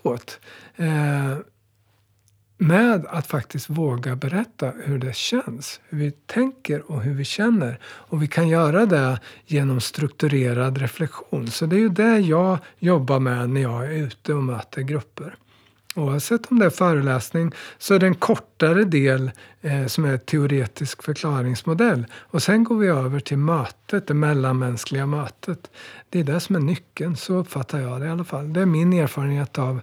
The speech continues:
att ha jobbat, eh, så här länge inom vård och omsorg. Det är det som behövs. Sen är inte alla positiva till det. Jag kan se att det finns skillnader, till exempel, dels mellan individer. Vissa individer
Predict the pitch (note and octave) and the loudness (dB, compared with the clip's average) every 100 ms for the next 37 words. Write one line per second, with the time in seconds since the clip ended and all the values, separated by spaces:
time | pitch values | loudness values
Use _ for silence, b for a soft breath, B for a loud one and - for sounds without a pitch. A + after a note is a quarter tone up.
0 | B B B B _ D3+ - D3+ C3+ B2+ | B B B B _ -8 -2 0 0 -2
1 | C3 - A#3 - C#3+ C3+ B2+ B2 E3 - | -6 -8 -14 -6 -2 -2 -2 -6 -10 -16
2 | - - E3+ C#3 C3+ C#3 C3 C3 C#3+ C#3 | -12 -2 2 4 2 2 0 0 0 -2
3 | C3 B2+ C3 C#3 B2 D3+ D3 C#3+ E3 C#3+ | -2 -4 -6 -6 -6 -4 -4 0 0 0
4 | C3 - C#3+ C#3 E3+ F3 - F3 - - | -2 -2 -2 -2 -4 -6 -8 -12 -14 -14
5 | - _ _ _ _ _ _ _ B B | -20 _ _ _ _ _ _ _ B B
6 | B - E3+ G3 A3+ - E3 D3 C#3 B2 | B -2 4 6 6 6 4 4 2 -2
7 | B B B - C#4 B3 - D3+ D3+ C3 | B B B -2 0 0 0 2 2 2
8 | B2+ C#3+ A#2+ - C3 B B - D3+ F3+ | -2 -4 -6 -8 -12 B B -8 -2 2
9 | F#3 F#3 C#3+ G#3 F3 D#3+ F3 E3 - F3+ | 2 0 2 2 4 2 2 2 2 2
10 | D3 C3 B2+ C3 F#3 A#3+ - - A#3 G#3 | 4 2 0 0 0 0 -2 -2 0 -2
11 | - G3 F#3+ B B - C#3 D#3 - A3+ | 0 0 0 B B -10 -6 -6 0 2
12 | G#3+ A3 A3 C4+ G#3+ G3+ F3 C#3 C#3 C3 | 4 2 0 2 4 4 4 4 2 0
13 | G3 G#3+ G3+ - - D#3+ F#3 F#3+ F#3 F3 | 2 2 2 0 -2 0 0 2 2 0
14 | E3 F3+ F#3 | 0 0 -2